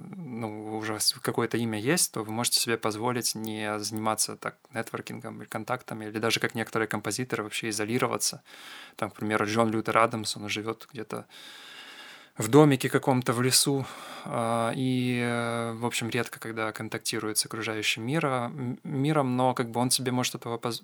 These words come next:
позволить, потому что он получил Пулитцеровскую премию, и как бы до этого, в общем-то, был тоже знаменитый композитор.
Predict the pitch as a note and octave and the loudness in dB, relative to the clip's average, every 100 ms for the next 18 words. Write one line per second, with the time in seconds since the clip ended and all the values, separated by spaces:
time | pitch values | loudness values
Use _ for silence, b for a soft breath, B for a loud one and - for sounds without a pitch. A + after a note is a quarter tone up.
0 | - A2 B2+ C#3+ - A2+ - A2+ G#2 A2+ | -2 2 4 2 0 -6 -4 -4 -4 -6
1 | A2 - A2+ G#2+ - A2+ G#2+ - - - | -4 -2 -4 -6 -8 -6 -6 -4 -4 -2
2 | A2+ - C3+ C#3+ D3 C3 A#2 A2 G#2+ A2 | -4 -4 -2 0 0 -2 -4 -8 -8 -8
3 | G#2+ G#2 A#2 A#2 A2 - - A#2+ A2+ - | -6 -2 -2 -2 -8 -10 -12 -12 -10 -8
4 | A2+ G#2+ G#2+ G#2+ G#2+ - B2 B2+ B2+ B2 | -6 -6 -6 -8 -8 -8 -10 -8 -10 -10
5 | A2+ | -14